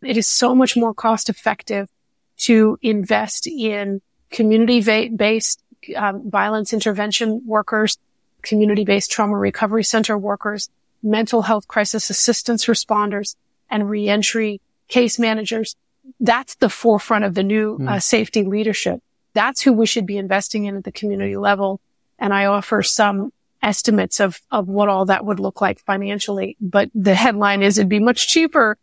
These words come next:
Speaker 1: than the three hundred billion we spend, uh, per year on our current cr-, criminal justice system.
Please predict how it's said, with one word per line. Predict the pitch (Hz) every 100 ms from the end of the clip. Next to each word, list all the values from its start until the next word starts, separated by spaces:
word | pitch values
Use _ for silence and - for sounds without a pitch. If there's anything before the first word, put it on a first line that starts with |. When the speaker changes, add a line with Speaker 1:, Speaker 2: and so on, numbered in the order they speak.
| _ _
Speaker 1:
than | 247 247
the | 240
three | - 254
hundred | 254 226 208
billion | 180 214 220 202
we | 202
spend, | 208 - 214 196 196 277
uh, | 220 202
per | - 208
year | 190 196 190 190 _ _ _
on | 220 202
our | 196 190
current | - 202 196 262
cr-, | - 220 240
criminal | - 208 196
justice | 185 190 - 190
system. | - - 202 196